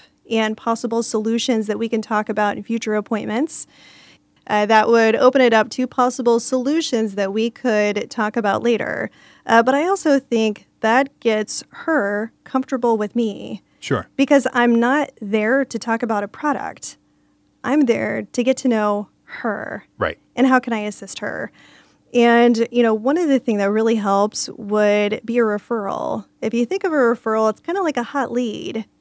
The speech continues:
Speaker 1: So if I already had someone in my client database that I had helped find those solutions for those pain points, and they had talked to Carolyn, and they had referred her in, you know, that has her warmed up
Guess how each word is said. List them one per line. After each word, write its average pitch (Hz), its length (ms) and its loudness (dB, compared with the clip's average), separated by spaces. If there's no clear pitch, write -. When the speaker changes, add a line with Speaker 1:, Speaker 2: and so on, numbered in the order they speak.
Speaker 1:
So 254 260 6
if 233 140 2
I 285 100 0
already 320 240 0
had 214 180 -2
someone 214 280 -4
in 202 100 -6
my 196 140 -4
client 208 440 -8
database 202 580 -4
that 214 220 0
I 240 80 2
had 220 140 -2
helped 269 320 -2
find 233 200 2
those 247 180 4
solutions 240 640 0
for - 120 -4
those 214 220 -2
pain 311 280 -2
points, 214 460 -6
and 262 140 4
they 294 60 4
had 269 140 2
talked 262 260 -2
to 233 60 -4
Carolyn, 208 640 -8
and 220 140 0
they 233 80 6
had 233 120 2
referred 220 420 -2
her 202 200 -4
in, 214 440 -6
you 226 140 4
know, 220 240 4
that 233 360 0
has 277 300 -2
her 277 200 0
warmed 220 340 0
up 220 300 0